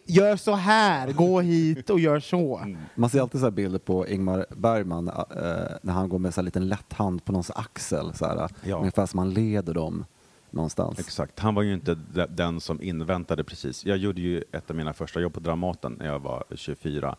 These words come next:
Speaker 1: Mm.
Speaker 2: och var figurant i hans pjäs Vintersaga som han gjorde
Speaker 1: Oj,
Speaker 2: där.
Speaker 1: gud!
Speaker 2: Ja, och då gick han ju och drog i folk, verkligen,
Speaker 3: Ja.
Speaker 2: bokstavligen. Och han var ju väldigt mycket så med de som var liksom the stars, så behandlade
Speaker 3: Mm.
Speaker 2: ju han dem som, du vet,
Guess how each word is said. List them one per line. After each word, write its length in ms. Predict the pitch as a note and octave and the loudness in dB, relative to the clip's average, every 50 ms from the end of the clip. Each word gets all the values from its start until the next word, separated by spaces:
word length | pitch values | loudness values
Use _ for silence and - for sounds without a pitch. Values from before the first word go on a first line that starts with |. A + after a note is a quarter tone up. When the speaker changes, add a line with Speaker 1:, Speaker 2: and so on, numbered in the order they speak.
| _ - - - - | _ -20 -12 -4 -2
Speaker 1:
Mm. 160 | C#3+ C#3+ D3+ | 0 0 0
Speaker 2:
och 60 | E3+ | 0
var 80 | - D2+ | -2 -4
figurant 580 | - F2+ D#2+ D#2 E2+ E2+ F2 E2 D2+ - - | -4 -6 -2 -2 0 0 -2 -4 -4 -4 -4
i 60 | D#2 | -4
hans 280 | C#2+ C2+ D2 C2+ C2 - | -2 -2 -4 -6 -6 -8
pjäs 280 | - - - C2 - D#2+ | -10 -10 -10 -10 -6 -4
Vintersaga 680 | F2+ F#2 D#2+ - - D#2+ - - A#2 G#2+ G2 D#2+ D#2 | -4 -2 -2 -2 -4 -4 -2 0 0 0 0 -2 -4
som 120 | - D2+ C#2 | -6 -6 -8
han 80 | C2+ C2+ | -6 -4
gjorde 140 | C2+ - F#3 A#3 | 2 4 6 6
Speaker 1:
Oj, 140 | C4+ A3 | 6 4
Speaker 2:
där. 80 | D3+ A#2 - - - G3+ | 2 -2 -2 2 4 4
Speaker 1:
gud! 320 | C#4 C4 E3+ C3+ B2 G#2+ A#2+ | 6 6 2 2 0 -4 -4
Speaker 2:
Ja, 220 | A#2 G#2+ G2 F#2 | -2 0 0 0
och 160 | - - B2+ | 2 2 4
då 140 | A2+ A#2+ A2+ | 4 4 4
gick 200 | G#2 F#2+ E2+ - | 4 2 -2 -2
han 120 | D#2+ D#2+ D#2+ | -2 -2 0
ju 60 | D#2 | 0
och 100 | D2+ D2+ | 0 -2
drog 440 | D2+ D#2+ E2+ D#2+ G2+ F#2 E2 C#2+ - | 0 0 2 2 2 0 0 -4 -10
i 120 | - - | -12 -12
folk, 380 | - - - - - - - - | -10 -10 -10 -10 -10 -10 -8 -4
verkligen, 380 | E2 D#2 D2 C#2+ F#2+ F#2 F2+ F2+ | -2 0 0 2 2 0 0 0
Speaker 3:
Ja. 80 | D2+ | -2
Speaker 2:
bokstavligen. 560 | D#2 D#2 - - - F2+ E2+ D2+ D2+ B1+ A#1+ - - - | -4 -4 -6 -4 0 -2 0 0 0 -4 -4 -6 -10 -16
Och 220 | - - - F#2+ | -10 -4 -2 0
han 320 | F#2 A#2 B2 B2 A#2+ A#2 G#2 | 2 2 2 2 2 0 0
var 140 | F#2 F2+ | 2 0
ju 120 | F2 E2+ E2 | 0 0 -4
väldigt 600 | D#2 E2 F2+ G2 A#2+ A2+ F#2 E2+ D#2+ F2+ G#2 - | -6 -4 0 0 2 2 0 -2 -2 -4 -2 0
mycket 280 | A#2 G2+ - - E2 | 0 0 0 -2 -4
så 100 | - E2 | -4 -2
med 140 | D#2+ F2 F2 | -2 -2 -2
de 180 | E2 F2 E2 D#2+ | -2 -2 -4 -4
som 160 | - F2 E2 | -6 -6 -4
var 100 | D#2 D#2 | -2 -2
liksom 260 | D2+ C#2+ - D#2 E2 | -4 -4 -6 -8 -6
the 120 | D#2 E2 D#2 | -6 -6 -8
stars, 500 | - - - - G#2 F#2 E2 D2 C2+ - | -8 -8 -4 -2 0 0 0 0 -2 -6
så 260 | - - - - E2+ | -10 -14 -10 -8 -6
behandlade 420 | D2+ - D#2 G#2 G2+ G2 F2 D#2 | -4 -2 -2 0 0 0 -2 -2
Speaker 3:
Mm. 60 | D2+ | -4
Speaker 2:
ju 60 | D2+ D#2+ | -4 -6
han 140 | D#2 D2+ | -6 -6
dem 180 | C2+ D2 D2 D2 | -6 -8 -8 -8
som, 280 | - - D#2+ D#2 D2+ D2 | -10 -8 -8 -8 -6 -6
du 80 | D#2 | -4
vet, 340 | C#2+ D2 C2+ - _ - | -4 -4 -6 -6 _ -20